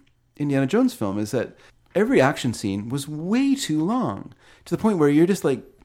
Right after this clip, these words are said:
"Uh, I get it. You know, they're in, getting chased around in their tuk-tuks. Okay.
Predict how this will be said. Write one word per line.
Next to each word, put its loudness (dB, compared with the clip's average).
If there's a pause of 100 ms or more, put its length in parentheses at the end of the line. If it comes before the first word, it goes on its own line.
(200)
"Uh, 0 (480)
I -6
get 4
it. -4 (320)
You -4
know, 2
they're 0
in, -2 (420)
getting -2
chased 0
around 0
in 0
their -4
tuk-tuks. -10 (200)
Okay. -6